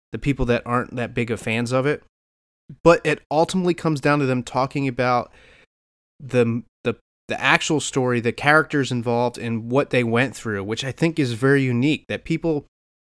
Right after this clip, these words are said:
who say they hate said th-, thing, the prequels,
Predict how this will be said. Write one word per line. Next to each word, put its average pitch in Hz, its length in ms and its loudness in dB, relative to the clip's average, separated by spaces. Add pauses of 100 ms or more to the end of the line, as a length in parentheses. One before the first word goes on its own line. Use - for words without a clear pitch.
(220)
who 147 80 0
say 165 280 4
they 156 160 4
hate 147 320 -4
said 135 400 -2
th-, - 200 -12 (300)
thing, 113 540 -2
the 131 100 -6
prequels, 101 560 -2